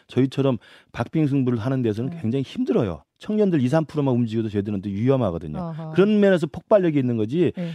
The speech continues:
Speaker 1: 신당 자체가 폭발력이 있는 건 아니에요.
Speaker 2: 신당 자체가 삼십석, 사십 여긴
Speaker 1: 그건
Speaker 2: 동의하지
Speaker 1: 절대 아니고
Speaker 2: 않는다.
Speaker 1: 우리를 죽이게 하는 폭발력이 있는 거죠.
Speaker 2: 파괴력이
Speaker 1: 파괴력이
Speaker 2: 있다.
Speaker 1: 있는 거죠. 예,
Speaker 2: 음.
Speaker 1: 그런 거기 때문에
Speaker 2: 음.
Speaker 1: 저는 그 끌고 가야 된다는 생각입니다만 그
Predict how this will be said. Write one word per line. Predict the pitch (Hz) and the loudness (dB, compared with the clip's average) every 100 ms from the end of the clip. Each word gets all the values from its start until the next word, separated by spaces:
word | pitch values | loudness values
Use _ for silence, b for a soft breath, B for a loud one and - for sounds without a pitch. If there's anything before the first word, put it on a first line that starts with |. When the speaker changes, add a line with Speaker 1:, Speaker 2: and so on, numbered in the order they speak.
| 151 | -10
Speaker 1:
신당 | - 226 233 | -4 0 2
자체가 | 196 120 - 180 | 0 -6 -2 2
폭발력이 | 190 175 185 156 120 | 2 2 2 4 4
있는 | 113 | 2
건 | 165 | 0
아니에요. | 135 90 92 | -2 -4 -4
Speaker 2:
신당 | 196 330 339 339 | -4 -2 0 0
자체가 | 185 - 247 | -2 -2 -2
삼십석, | 240 294 269 - 240 | -2 -4 -6 -4 -2
사십 | 220 220 240 208 | -2 -4 -4 -2
여긴 | 170 | -2
Speaker 1:
그건 | 180 131 | 2 4
Speaker 2:
동의하지 | 190 190 190 | 4 4 4
Speaker 1:
절대 | 196 | 4
아니고 | 127 117 156 | 4 2 0
Speaker 2:
않는다. | 143 B B | -2 B B
Speaker 1:
우리를 | 123 170 190 | 0 2 2
죽이게 | - 143 180 196 | 0 0 4 4
하는 | 180 | 4
폭발력이 | - - 156 127 127 | 2 0 2 4 2
있는 | 95 | 0
거죠. | 80 71 | -4 -4
Speaker 2:
파괴력이 | 320 359 339 330 | 0 0 2 2
Speaker 1:
파괴력이 | 180 196 180 | 4 4 4
Speaker 2:
있다. | 160 | 2
Speaker 1:
있는 | 107 | 2
거죠. | 98 85 85 | 0 -2 -2
예, | 92 87 | -2 -2
Speaker 2:
음. | 85 | -2
Speaker 1:
그런 | 156 | -2
거기 | 160 127 | -2 -4
때문에 | 117 123 135 175 135 - | -6 -6 -4 -6 -8 -12
Speaker 2:
음. | 165 170 | -12 -10
Speaker 1:
저는 | - 196 196 - b b b | -2 2 2 0 b b b
그 | - 190 190 | -2 -2 -2
끌고 | - 262 | -4 -4
가야 | 233 151 165 | -2 0 2
된다는 | 190 185 185 | 4 4 4
생각입니다만 | 202 220 208 180 165 160 208 135 - - | 2 2 2 2 0 0 0 -2 -6 -8
그 | 196 | -6